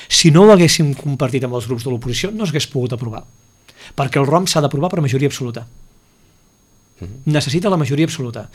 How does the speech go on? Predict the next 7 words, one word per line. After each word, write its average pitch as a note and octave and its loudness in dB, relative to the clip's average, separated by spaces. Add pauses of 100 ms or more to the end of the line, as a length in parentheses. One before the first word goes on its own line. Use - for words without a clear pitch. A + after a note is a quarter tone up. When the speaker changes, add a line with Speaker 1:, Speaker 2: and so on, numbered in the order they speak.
(360)
Speaker 1:
I, C#3+ -4
per C3+ -4
tant, G#3+ -4 (380)
era D#3 0
forçat, D#3 -4
era C#3 2
obligat C#3+ 0